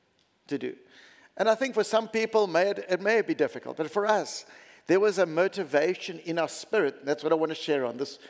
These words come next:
motivation in our spirit, like a, like a nuclear generator inside us that hasn't ceased since the last time we were here.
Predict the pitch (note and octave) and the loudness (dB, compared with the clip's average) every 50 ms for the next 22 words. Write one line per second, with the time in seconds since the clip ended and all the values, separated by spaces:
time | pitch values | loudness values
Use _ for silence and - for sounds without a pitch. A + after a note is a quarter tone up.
0 | - - D3 D#3+ D#3+ E3 D#3 E3 E3 D3+ E3 E3+ F#3 G3 G3+ F3+ - - - G3 | -8 0 2 2 2 4 4 2 2 0 -2 -4 -2 0 0 0 0 -2 -2 0
1 | F#3 E3 - - - - - - D#3+ E3 - F3 E3+ E3+ - - - - - - | 0 0 -2 -6 -16 -16 -4 0 0 2 2 2 0 0 -2 -10 -20 -20 -20 -20
2 | - - - D#3 D#3 - F3+ E3 D#3 E3 F#3+ A3+ A3+ - - - A#3+ A3 G#3 G3+ | -12 -4 -2 0 0 2 0 0 0 2 2 0 0 0 -2 0 2 4 4 4
3 | F3+ C#3 A#2 - D3 E3 F3+ F#3+ G3 F#3+ F3 D3+ C3 C3 B2+ - - B2 A2+ G2+ | 2 2 -2 0 2 2 4 4 2 2 2 2 0 0 -2 -6 -10 -12 -12 -12
4 | - - - - _ _ _ _ _ _ - F#3+ F#3+ F3 - - E3+ F3+ F#3 F3 | -14 -20 -20 -20 _ _ _ _ _ _ 0 0 0 2 4 4 6 6 6 4
5 | E3 C#3+ C3 - - - - - _ _ _ _ _ _ - - - - - _ | 2 -4 -6 -6 -12 -16 -18 -20 _ _ _ _ _ _ -20 -20 -20 -20 -20 _
6 | _ _ - A#2+ A#2+ D#3+ F3 F3 E3+ E3 - - - - - - - - - _ | _ _ -18 0 4 4 6 6 4 0 -4 -10 -18 -18 -20 -20 -20 -20 -20 _
7 | _ _ _ _ _ _ _ _ _ _ _ - F3+ A3+ A#3+ A#3 B3+ B3+ A#3 - | _ _ _ _ _ _ _ _ _ _ _ 0 2 2 2 2 0 -2 -2 -2
8 | - - - - C4+ C#4+ E4+ - - - - - - - _ _ _ _ _ _ | -4 -4 -4 -4 -4 -4 -4 -6 -6 -8 -10 -12 -16 -20 _ _ _ _ _ _
9 | _ _ _ _ _ _ _ _ - - - - A#3 A#3 A3 - - A3 G#3 G3 | _ _ _ _ _ _ _ _ -12 -10 -6 -4 -2 -2 0 0 2 4 4 4
10 | G#3 A3 G#3 - - A3 A3 G#3+ A3 A3 G#3 G#3+ G3+ - - A#3+ - - | 4 2 0 -4 -2 -2 0 0 0 0 0 0 -2 -2 -2 -6 -6 -6